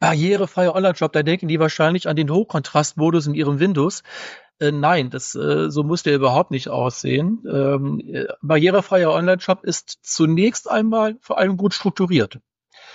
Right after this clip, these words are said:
und aufgeräumt, übersichtlich. Die Verbraucher finden alle Informationen, ohne dass sie danach jetzt lange suchen müssen. Und, äh,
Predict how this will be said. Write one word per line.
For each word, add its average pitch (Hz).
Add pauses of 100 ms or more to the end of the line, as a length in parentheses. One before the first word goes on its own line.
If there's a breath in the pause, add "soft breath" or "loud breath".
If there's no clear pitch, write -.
(500 loud breath)
und 147 (500)
aufgeräumt, 123
übersichtlich. 120
Die 127
Verbraucher 147
finden 180
alle 170
Informationen, 175 (200)
ohne 147
dass 151
sie 147
danach 135
jetzt 135
lange 139
suchen 156
müssen. 147 (880 loud breath)
Und, 160
äh, 156